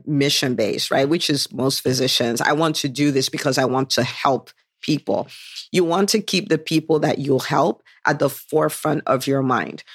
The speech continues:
right? And you want to be relentless in your commitment to serving them at the highest level, to grow your capacity to serve them, to grow your capacity to get them results, to grow your capacity to serve even more people, right? Like, you want to grow in that.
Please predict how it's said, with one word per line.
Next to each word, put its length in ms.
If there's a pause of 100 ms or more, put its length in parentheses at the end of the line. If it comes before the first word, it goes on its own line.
(160)
right? 300
And 180
you 100
want 280
to 240
be 220
relentless 840
in 80
your 120
commitment 680
to 100
serving 600
them 260 (260)
at 140
the 80
highest 460
level, 240
to 160
grow 300
your 160
capacity 640
to 120
serve 340
them, 200 (220)
to 100
grow 200
your 160
capacity 540
to 140
get 200
them 180
results, 440 (220)
to 100
grow 220
your 220
capacity 760 (320)
to 140
serve 440
even 280
more 340
people, 500
right? 220
Like, 220
you 80
want 300
to 120
grow 440
in 220
that. 320